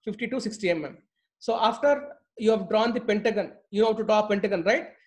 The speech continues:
I've taken edge condition problem and you have drawn the pentagon. Draw edge condition problem and construct the pentagon with seventy-two, seventy-two degrees inner angles.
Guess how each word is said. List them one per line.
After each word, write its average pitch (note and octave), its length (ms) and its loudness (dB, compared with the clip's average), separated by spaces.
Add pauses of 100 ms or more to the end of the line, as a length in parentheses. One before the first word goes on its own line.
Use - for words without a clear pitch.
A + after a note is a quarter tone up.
(120)
I've G3 160 -2
taken A3+ 320 0
edge G#3+ 220 -2
condition A3+ 320 0
problem G#3 440 0 (300)
and G3 120 0
you G3+ 60 4
have F#3+ 100 0
drawn F#3+ 420 -2
the F#4 260 -6 (240)
pentagon. F#3 440 -2 (140)
Draw G#3 240 2
edge F#3 300 -2
condition G#3 300 -4
problem G#3 400 -2 (400)
and G3 260 -6
construct G3+ 440 -2
the F4 240 -6 (160)
pentagon G#3+ 360 0
with D#4 160 2 (340)
seventy-two, G#3 680 -2
seventy-two G#3+ 440 -2
degrees G#3+ 440 -2 (280)
inner G#3+ 340 0
angles. - 500 -6